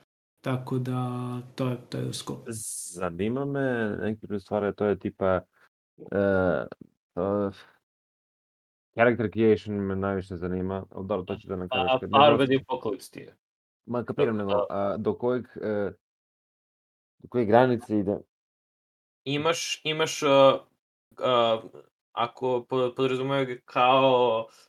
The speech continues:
Speaker 3: kao Dungeon World ili Apocalypse World od kog su po-, potekli. Znači, imaš
Speaker 2: Aha.
Speaker 3: playbookove. Znači, imaš
Speaker 1: Da.
Speaker 3: to je bukvalno što kaže Laza klasa. Znači, imaš The Adamant, The Idealist,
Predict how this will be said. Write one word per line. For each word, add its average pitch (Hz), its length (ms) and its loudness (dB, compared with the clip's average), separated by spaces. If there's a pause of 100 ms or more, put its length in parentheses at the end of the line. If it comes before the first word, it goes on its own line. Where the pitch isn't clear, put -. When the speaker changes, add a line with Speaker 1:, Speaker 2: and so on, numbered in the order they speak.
(600)
Speaker 3:
kao 135 300 4
Dungeon 123 480 0
World 98 420 -2
ili 110 480 -2
Apocalypse 107 600 -4
World 98 180 -4
od 92 120 -12
kog - 200 -10
su 101 140 -16
po-, 98 280 -4
potekli. 98 400 -6
Znači, 104 200 -8
imaš 120 180 4
Speaker 2:
Aha. 110 140 6
Speaker 3:
playbookove. 110 680 -2 (240)
Znači, 104 380 -8
imaš 113 380 -8
Speaker 1:
Da. 160 300 2 (400)
Speaker 3:
to 123 160 4
je 107 140 0
bukvalno 120 420 -2
što - 200 -8
kaže 107 580 -2
Laza 110 300 0
klasa. - 400 -6
Znači, 95 260 -12
imaš 107 300 -10
The 104 280 -2
Adamant, 139 460 -2
The 98 380 -2
Idealist, 123 680 0